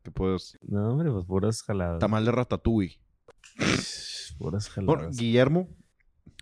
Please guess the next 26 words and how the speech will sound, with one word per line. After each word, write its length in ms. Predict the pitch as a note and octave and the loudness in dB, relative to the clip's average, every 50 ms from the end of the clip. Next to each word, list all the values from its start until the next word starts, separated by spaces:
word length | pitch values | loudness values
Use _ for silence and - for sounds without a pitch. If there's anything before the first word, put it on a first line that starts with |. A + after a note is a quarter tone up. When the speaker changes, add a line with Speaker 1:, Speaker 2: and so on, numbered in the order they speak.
| - _ - | -20 _ -12
Speaker 1:
tu 100 | - F#2 | -10 -8
socio 340 | - F#2+ F#2 F2+ E2+ A2 A2+ | -4 -4 -4 -4 -2 -4 -4
y 80 | G#2 | -4
chef 220 | - - G2+ F2+ E2+ | -4 -4 -6 -4 -2
de 80 | G2 | -2
Pangea 380 | F2 - F#2+ E2+ - F2 F2 F#2 | -2 -4 -6 -6 -4 -4 -2 -2
y 80 | F#2 E2 | -2 -2
chef 160 | - F2+ E2+ | -4 -4 -2
de 80 | F2 | -2
Bardot 500 | E2+ E2 D#2 E2 E2 F2 F2 F2+ - - - | -2 -2 -2 0 0 0 0 0 -2 -2 0
y 140 | A#2+ A#2+ A#2 | 2 2 4
Speaker 2:
Ujú. 80 | A2+ | 4
Speaker 1:
demás, 400 | A#2 C3 D3+ E3+ B2 - - - _ _ - - - - - - - - - - - | 4 2 2 0 -2 -6 -10 -20 _ _ -20 -20 -20 -20 -20 -18 -18 -18 -20 -10 0
que 100 | - G#2 | 2 4
después 500 | G2 G2 F#2+ F2+ - - G#2 G2+ G#2+ G#2 | 6 6 4 2 0 0 0 0 2 2
hay 80 | A2+ G2+ | 0 0
que 100 | - A#2 | 0 -2
traerlo 260 | G2 G#2 G2+ G2+ G#2+ | -2 -2 -2 -2 -2
a 40 | G#2 | -4
show, 360 | - - G2+ F#2+ A2 A#2+ - - - | -2 0 2 2 2 0 -2 -8 -12
que 60 | - | -12
estaría 300 | G2 - - F2+ F2 E2+ | -10 -6 -4 -2 0 0
muy 180 | E2+ F#2 F#2 F#2 | 0 0 0 0
interesante 460 | F2+ - G2 F2+ D#2+ F#2 F2 F2 - | 0 -2 -4 -4 -4 -4 -4 -2 -2
una 100 | F#2+ F#2+ | -4 -2
plática 880 | - F#2+ E2+ - F2 - - F#2+ F2 E2 E2 D2 C#2+ C#2 - - - | -2 -2 -4 -4 -6 -8 -6 -4 -4 -2 -4 -4 -6 -10 -16 -18 -20